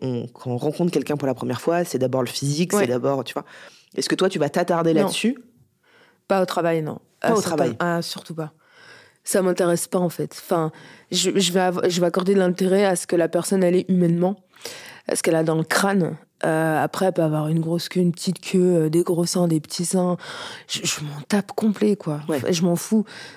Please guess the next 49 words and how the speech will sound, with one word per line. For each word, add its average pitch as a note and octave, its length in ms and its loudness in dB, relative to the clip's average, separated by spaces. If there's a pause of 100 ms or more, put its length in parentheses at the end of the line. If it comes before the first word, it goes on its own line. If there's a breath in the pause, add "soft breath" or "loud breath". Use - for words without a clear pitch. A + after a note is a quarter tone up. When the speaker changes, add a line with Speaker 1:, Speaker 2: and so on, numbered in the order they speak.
Speaker 2:
Moi, - 80 2
je - 60 -2
suis G3 100 -2
pas F#3+ 140 2
là G3+ 140 4
pour G3 260 -4
prendre F#3 240 2
du F3+ 80 2
plaisir F#3+ 340 2
avec E3 140 2
cette - 240 -4
personne-là. E3+ 640 0 (180)
Speaker 1:
C'est A3+ 60 -6
vrai, C#4 240 -4
Speaker 2:
Je - 80 -6
suis G3+ 80 0
Speaker 1:
ouais. F3+ 60 2
Speaker 2:
là F#3 100 4
juste G3 220 0
pour F3 140 -4
faire E3 140 0
ma D#3 140 2
chorégraphie F3 600 0
Speaker 1:
Ouais. E3+ 60 4
Speaker 2:
avec D#3 260 2
elle. G#3 220 4 (480 loud breath)
Euh, D3+ 220 4
je - 40 0
suis - 140 -4
payée, F3+ 380 4
je G3 100 -2
pa-, - 300 -4
je D#3+ 260 0
paye F#3 200 2
mes F3+ 200 4
impôts G3+ 560 2
et E3+ 80 2
ça D#3+ 160 -2
s'arrête D#3 380 -2
là, G3+ 120 2
tu F3 200 -8
vois. D#3+ 120 -4 (120)
Speaker 1:
Mais D3+ 40 -6
tu - 40 -8
sais, G#3+ 100 2
c'est G#3+ 100 -2
marrant D3+ 240 0
parce D#3 200 -2
que C#3+ 240 0